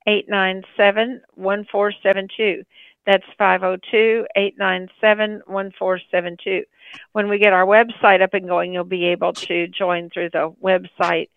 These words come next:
Uh, but at this time, uh, we can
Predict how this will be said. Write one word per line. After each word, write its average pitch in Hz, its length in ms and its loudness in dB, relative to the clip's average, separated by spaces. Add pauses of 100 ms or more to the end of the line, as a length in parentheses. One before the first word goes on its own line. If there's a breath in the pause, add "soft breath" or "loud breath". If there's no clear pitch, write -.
(340 soft breath)
Uh, 185 140 -6
but 190 220 0
at 175 120 -4
this 190 160 -2 (140)
time, 220 360 2 (360 soft breath)
uh, 185 260 -2 (220)
we 190 200 -4
can 185 340 -6